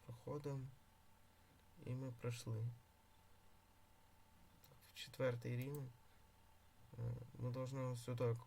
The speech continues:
пройти. Ой! Мене збило якесь бревно, що це? <laughs> Я не знаю сам, що це, но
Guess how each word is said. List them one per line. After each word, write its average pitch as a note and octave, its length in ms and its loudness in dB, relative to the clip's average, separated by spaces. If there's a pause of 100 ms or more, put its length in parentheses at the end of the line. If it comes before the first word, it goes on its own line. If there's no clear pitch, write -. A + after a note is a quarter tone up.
(240)
пройти. C#3+ 320 4
Ой! C#3+ 220 10 (1700)
Мене D#3+ 300 10
збило D3+ 340 12
якесь D3 360 12
бревно, C#3+ 600 10
що - 160 4
це? D3+ 280 12 (240)
<laughs> C4+ 240 8
Я G#3+ 140 12
не G#3+ 120 12
знаю F#3+ 280 12
сам, - 200 12
що - 140 0
це, D#3 260 8 (100)
но C#3 280 6